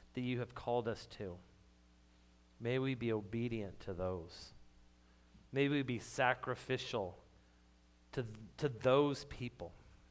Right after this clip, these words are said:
because you love them and you want them to be your possession again. And so, Lord, change us.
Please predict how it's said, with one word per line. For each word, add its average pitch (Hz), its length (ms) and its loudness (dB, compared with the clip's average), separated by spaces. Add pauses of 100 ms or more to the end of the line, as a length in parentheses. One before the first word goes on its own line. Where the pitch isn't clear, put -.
(2500)
because 104 380 4
you 135 140 0
love 107 300 0
them 95 120 -16 (2000)
and 107 120 -6
you 110 100 -4
want 107 260 -6
them 101 200 -10
to - 80 -16
be 90 120 -8
your 92 180 -6
possession 90 540 -10 (240)
again. 87 200 -16 (2250)
And 104 100 -12
so, - 120 -10
Lord, 104 180 -2
change 104 340 -6
us. - 320 -8